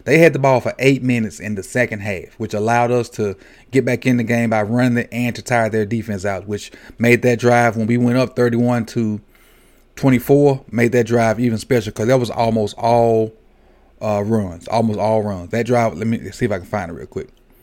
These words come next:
That drive was almost all runs. It was in the fourth quarter. All right, we've ended with a touchdown.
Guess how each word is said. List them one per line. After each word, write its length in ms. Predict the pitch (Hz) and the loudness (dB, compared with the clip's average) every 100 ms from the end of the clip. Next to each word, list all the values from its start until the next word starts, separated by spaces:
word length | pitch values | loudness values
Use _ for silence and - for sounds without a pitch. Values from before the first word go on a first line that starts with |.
| _ _ _ | _ _ _
That 160 | 107 107 | -6 0
drive 340 | 123 127 120 | 4 4 4
was 100 | 101 | 0
almost 360 | 90 107 101 - | -2 -2 -4 -6
all 260 | 107 107 107 | -2 0 0
runs. 480 | 104 90 85 - - _ | -4 -10 -14 -20 -20 _
It 80 | 92 | -16
was 140 | 92 | -10
in 60 | 104 | -10
the 60 | |
fourth 320 | 95 110 120 - | -6 -4 -4 -2
quarter. 300 | 117 101 95 _ _ _ _ _ _ _ _ _ _ _ _ _ _ _ _ | -2 -2 -6 _ _ _ _ _ _ _ _ _ _ _ _ _ _ _ _
All 80 | 117 | -16
right, 160 | 98 101 | -12 -12
we've 140 | 101 | -12
ended 280 | - 110 113 | -6 -2 0
with 120 | 107 | -2
a 40 | 110 | -4
touchdown. 760 | - 120 98 95 92 92 95 | -2 -2 -2 -6 -8 -10 -12